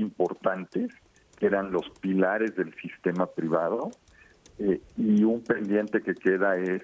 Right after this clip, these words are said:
pensemos en cómo hacer que el ahorro voluntario funcione, sobre todo para la generación de transición y los que tienen sueldos mayores a cinco salarios mínimos. Para los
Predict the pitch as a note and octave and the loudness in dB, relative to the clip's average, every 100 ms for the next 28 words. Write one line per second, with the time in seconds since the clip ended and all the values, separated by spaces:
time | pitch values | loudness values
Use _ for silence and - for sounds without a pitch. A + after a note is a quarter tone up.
0 | - - F2+ - G#2 G#2 G#2 - E2+ - | -4 -2 -2 0 -2 0 -4 -4 -2 -2
1 | G2 G2 - F#2 G2 _ _ - G2 F#2+ | 0 -2 0 0 0 _ _ -2 2 4
2 | F#2 A2+ A#2 A#2 G2+ F2+ F2+ E2+ F#2+ F#2+ | 4 2 0 0 0 -2 -4 -2 -2 -2
3 | - - F2 - A#2 C3+ D#3+ _ _ - | -8 -8 -8 0 0 0 -6 _ _ -12
4 | - A#2 G#2+ G#2+ G#2+ A#2 A2+ - F2+ F2 | -2 0 0 0 0 2 0 0 0 0
5 | E2+ - - F2 E2+ - F2 F#2+ - F2+ | -2 -6 -10 -8 -6 -2 0 0 0 -2
6 | E2 - - A#2+ C3+ E3+ - _ - G#2+ | -2 -4 -2 0 0 -2 -10 _ -6 -2
7 | A#2 A2+ A2 A#2 - - _ _ - G2 | 0 2 2 2 -4 -20 _ _ -4 -4
8 | - G#2 G2+ G#2 G#2+ - G2+ G2 F#2 G2+ | 0 0 2 0 -2 0 2 2 0 0
9 | G2+ G2 - _ _ - - F#2+ - G2+ | 0 -4 -10 _ _ -14 -4 -2 0 0
10 | G2+ F#2+ - - - F2 - E2+ - D#2 | 2 0 -4 -12 -8 -6 -4 -2 -2 0
11 | D#2+ D2+ - D2 A#1 - - _ _ - | 0 -2 -4 -6 -8 -10 -14 _ _ -20
12 | - _ - A2 G#2 G#2+ G#2+ | -20 _ -2 0 0 0 0